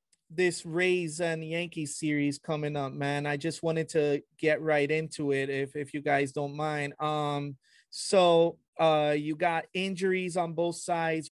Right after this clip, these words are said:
You guys are twenty-six and seventeen. Yanks are thirty-one and thirteen. Um, pretty much even on both sides. You got the pitching,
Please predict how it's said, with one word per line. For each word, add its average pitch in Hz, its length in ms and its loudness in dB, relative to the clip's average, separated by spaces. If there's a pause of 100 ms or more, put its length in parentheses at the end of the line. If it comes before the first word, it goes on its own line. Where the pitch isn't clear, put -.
(140)
You 151 180 0
guys 160 440 4
are 151 360 4
twenty-six 156 720 -4
and 143 120 -4
seventeen. 165 680 -2
Yanks 151 360 -2
are 147 100 0
thirty-one 147 540 0
and 139 140 -8
thirteen. 165 720 0 (760)
Um, 139 640 2 (240)
pretty 170 240 2
much 160 260 2
even 165 300 0
on 156 160 0
both 156 200 4
sides. 165 640 0
You 151 100 -6
got 147 380 -2 (1000)
the 151 120 -4
pitching, 160 880 0